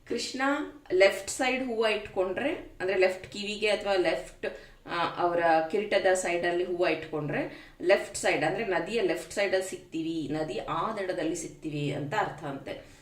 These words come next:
ಅಥವಾ ರೈಟ್ ಸೈಡ್ ಅಲ್ಲಿ ಹೂವನ ಇಟ್ಕೊಂಡ್ರೆ, ನಾವು ರ-, ರ-, ನದಿಯ ಈ ಸೈಡ್ ಅಂದ್ರೆ, ಆ, ರೈಟ್ ಸೈಡ್ ಅಲ್ಲಿ ಸಿಗ್ತೀವಿ ಅಂತ ಅರ್ಥ ಅಂತೆ. ಅವರು ಹಣೆಗೆ ಅರ್ಧ ಚಂದ್ರ ಇಟ್ಕೋತಿದ್ರಂತೆ ಒಂದೊಂದ್ಸತಿ,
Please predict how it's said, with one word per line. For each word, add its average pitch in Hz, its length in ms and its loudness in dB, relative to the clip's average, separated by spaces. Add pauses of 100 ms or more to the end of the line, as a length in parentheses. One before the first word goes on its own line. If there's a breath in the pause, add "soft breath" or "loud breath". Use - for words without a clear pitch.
(200 loud breath)
ಅಥವಾ 196 260 2
ರೈಟ್ 185 380 4
ಸೈಡ್ 240 280 -2
ಅಲ್ಲಿ 233 420 -4 (180)
ಹೂವನ 214 340 6 (140)
ಇಟ್ಕೊಂಡ್ರೆ, 190 720 -2 (1080 loud breath)
ನಾವು 175 240 0
ರ-, 170 200 2
ರ-, 165 200 2
ನದಿಯ 175 300 2
ಈ 214 260 2
ಸೈಡ್ 151 300 -2
ಅಂದ್ರೆ, - 500 -4 (140)
ಆ, 151 380 0 (420)
ರೈಟ್ 202 280 4
ಸೈಡ್ 226 220 -4
ಅಲ್ಲಿ 214 140 -4
ಸಿಗ್ತೀವಿ 175 540 -4
ಅಂತ 156 220 -4
ಅರ್ಥ - 260 -6
ಅಂತೆ. 123 460 -10 (360 loud breath)
ಅವರು 214 400 2
ಹಣೆಗೆ 208 600 0
ಅರ್ಧ 160 300 0
ಚಂದ್ರ 214 340 -2
ಇಟ್ಕೋತಿದ್ರಂತೆ 160 760 -2
ಒಂದೊಂದ್ಸತಿ, 151 600 -4